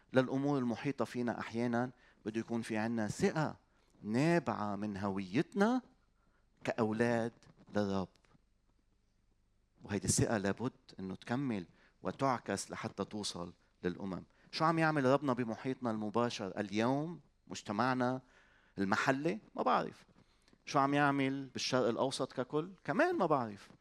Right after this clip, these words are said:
اللي بعرفه إنه في عنا ثقة من هون، إنه عم بيقود كنيسته لحتى تكون كنيسة فاعلة، ناشطة في وسط الظروف الصعبة، في وسط الأمم.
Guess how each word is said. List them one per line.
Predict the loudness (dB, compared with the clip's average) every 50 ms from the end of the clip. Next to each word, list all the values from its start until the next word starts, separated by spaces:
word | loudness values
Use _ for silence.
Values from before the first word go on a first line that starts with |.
| _ -20 -20 -20 -20 _ _ -4
اللي | 0 2
بعرفه | 4 6 6 6 4 2 0 -2 -2
إنه | -2 -2 -2
في | -2 -4 -4
عنا | -2 -2 -2 -2 -2
ثقة | -2 0 0 0 0 0 -2 -4 -8 _ _ _ _ _ _ _ _ _ _ _ _ _ _ _ -20 _ _ _ _ _ _ _ _ _ _ _ _ 0
من | 2 2 4
هون، | 4 4 4 4 2 -2 -8 _ _ _ _ _ _ _ -2
إنه | 0 2 2
عم | 4 2 2
بيقود | 2 2 2 2 2 2 0
كنيسته | -2 -2 0 0 0 0 -2 -6 -8 -10 -10 -12 -14 _ -20 -20 -20 -20 _ -6
لحتى | -4 -4 -2 -2 -4 -4 -2 0 2 2 4 2 2 0 -4 -8
تكون | -10 -6 -4 -4 -4 -4
كنيسة | -4 -4 -2 0 0 0 0 0 0 0 0 0 -2 -4 -6 -10 _ _ -20 -20 _ _ -8
فاعلة، | -2 2 2 4 4 4 2 0 0 -2 -2 -2 -2 -4 -6 -8 -12 _ _ -20 -20 _ -4
ناشطة | 0 2 2 2 2 -2 -4 -4 -2 0 0 0 0 -2 -4 -8
في | -12 -12 -10 -8 -4
وسط | 0 2 2 2 2 0 -2 -2 -4 -6 -14 -8 -4
الظروف | -4 -4 -2 -4 -4 -2 -2 -2 -2 -2 -2 -4 -6 -8 -6 -6
الصعبة، | -6 -4 -4 -2 0 2 2 0 0 0 -2 -2 -2 -4 -8 -12 _ _ _ _ _ _
في | -16 -10 -8 -6 -4
وسط | -2 -2 -2 0 0 -2 -2 -4 -4 _ -18 -10 -8
الأمم. | -6 -6 -4 -2 0 0 2 2 0 0 -4